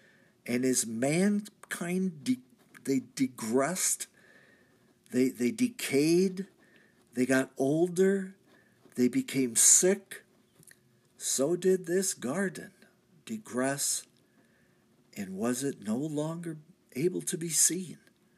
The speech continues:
God lifted it from the earth to return to heaven. So after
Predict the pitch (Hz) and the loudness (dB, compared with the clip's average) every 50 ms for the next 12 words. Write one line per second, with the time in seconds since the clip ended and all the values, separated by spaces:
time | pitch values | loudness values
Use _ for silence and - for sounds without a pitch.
0 | _ _ _ _ _ _ _ _ _ _ _ _ - 117 127 147 143 139 139 139 | _ _ _ _ _ _ _ _ _ _ _ _ -12 -6 -6 -6 -4 -4 -2 -2
1 | 147 156 151 - - 107 - 98 90 - - - - - - 123 135 151 156 156 | -2 -2 -2 -4 -6 -6 -6 -6 -8 -10 -10 -12 -10 -6 -2 -2 -2 -2 -2 -4
2 | 170 - - 135 139 117 95 - - - - - _ _ _ - 110 95 95 98 | -4 -4 -4 -4 -4 -4 -6 -10 -14 -16 -18 -20 _ _ _ -8 -6 -4 -4 -4
3 | 98 - - 120 120 120 120 123 - 123 107 120 127 135 131 - - - - _ | -4 -4 -4 -2 -2 -4 -4 -6 -6 -4 -2 -2 -2 -2 -2 -4 -8 -16 -20 _
4 | _ _ _ _ _ _ _ _ _ _ _ _ _ _ _ _ _ _ _ _ | _ _ _ _ _ _ _ _ _ _ _ _ _ _ _ _ _ _ _ _
5 | _ _ _ _ _ _ _ _ _ _ _ _ _ _ _ _ _ _ _ _ | _ _ _ _ _ _ _ _ _ _ _ _ _ _ _ _ _ _ _ _
6 | _ _ - - - 151 151 170 196 220 214 - 190 175 170 165 139 - | _ _ -2 0 2 2 4 4 4 4 2 2 0 0 0 -2 -4 -8